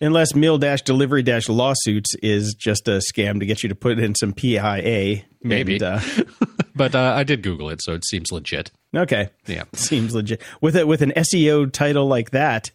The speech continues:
Speaker 2: Ah,
Speaker 1: I mean, how
Speaker 2: yes.
Speaker 1: can it not be?
Speaker 2: Well, you know, they all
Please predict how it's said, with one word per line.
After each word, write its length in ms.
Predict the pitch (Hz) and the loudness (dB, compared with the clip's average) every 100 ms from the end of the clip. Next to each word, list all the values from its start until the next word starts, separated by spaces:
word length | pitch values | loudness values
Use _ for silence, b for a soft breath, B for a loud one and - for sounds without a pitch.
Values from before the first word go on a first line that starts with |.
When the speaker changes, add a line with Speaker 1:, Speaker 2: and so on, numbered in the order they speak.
| - | -6
Speaker 2:
Ah, 300 | 110 85 76 | -4 -2 -2
Speaker 1:
I 60 | - | 0
mean, 160 | 117 | 0
how 120 | 107 135 | 2 0
Speaker 2:
yes. 120 | 135 | 0
Speaker 1:
can 80 | 110 | -2
it 60 | |
not 260 | 98 151 - | -2 -2 0
be? 220 | 90 92 | -4 -2
Speaker 2:
Well, 240 | 151 160 139 | 0 2 2
you 100 | 80 | 0
know, 140 | 73 | -4
they 140 | 73 | -2
all 240 | 71 73 | -2 -2